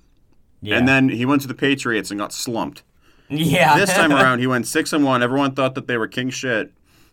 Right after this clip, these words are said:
Speaker 2: And then he goes against the Chargers and f-, completes forty-eight percent of his passes.
Speaker 1: Yeah.
Speaker 2: And he
Speaker 1: Yep.
Speaker 2: looks unraveled. That's
Speaker 1: Yeah.
Speaker 2: what's gonna happen this year.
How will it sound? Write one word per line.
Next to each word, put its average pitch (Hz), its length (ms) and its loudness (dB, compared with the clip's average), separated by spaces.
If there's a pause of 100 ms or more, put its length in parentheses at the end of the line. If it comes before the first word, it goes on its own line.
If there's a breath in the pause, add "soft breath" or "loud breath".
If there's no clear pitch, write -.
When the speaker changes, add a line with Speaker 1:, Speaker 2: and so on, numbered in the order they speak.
(100)
Speaker 2:
And 110 120 0
then 135 100 4
he 139 60 2
goes 139 180 0
against 139 220 -2
the 131 60 -6
Chargers 123 440 0
and 107 140 -4
f-, - 240 -20
completes 117 340 -6
forty-eight 117 400 -4
percent 107 240 -8
of 95 60 -6
his 90 80 -10
passes. 95 600 -6 (280)
Speaker 1:
Yeah. 104 400 -4
Speaker 2:
And 110 140 -4
he 120 40 0
Speaker 1:
Yep. 117 80 -2
Speaker 2:
looks - 440 -4
unraveled. 110 640 -2 (800)
That's 117 180 2
Speaker 1:
Yeah. 131 60 -2
Speaker 2:
what's 135 120 -6
gonna 131 160 0
happen 117 280 0
this 110 240 -6
year. 69 220 -12